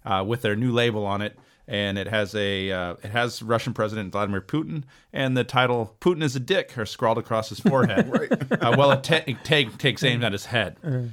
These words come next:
Speaker 1: Uh, so they said that the crowlers are costing about fifteen bucks, uh, depending on what kind of beer you buy.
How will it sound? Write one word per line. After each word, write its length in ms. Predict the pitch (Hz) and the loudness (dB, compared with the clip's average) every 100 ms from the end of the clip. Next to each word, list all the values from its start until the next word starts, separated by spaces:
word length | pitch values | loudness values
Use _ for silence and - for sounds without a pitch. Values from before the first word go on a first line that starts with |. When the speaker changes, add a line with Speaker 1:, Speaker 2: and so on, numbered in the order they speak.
| - | -6
Speaker 1:
Uh, 320 | 110 104 98 98 | 0 2 2 0
so 140 | - | 0
they 100 | 113 | 0
said 160 | 117 139 | 2 2
that 160 | 123 107 | 2 0
the 80 | |
crowlers 340 | 113 135 143 135 | 2 4 4 4
are 60 | |
costing 260 | 123 131 127 | 2 2 2
about 160 | 120 - | -2 0
fifteen 360 | 135 131 127 | -2 -2 -2
bucks, 520 | 117 131 131 - - - | 2 2 2 -6 -8 -6
uh, 100 | 123 | -4
depending 300 | 117 123 117 | -4 -4 -2
on 60 | |
what 140 | 113 - | -4 -4
kind 160 | 123 | -4
of 60 | 110 | -2
beer 140 | 117 | 0
you 140 | 127 127 | 0 0
buy. 280 | 123 127 | 0 0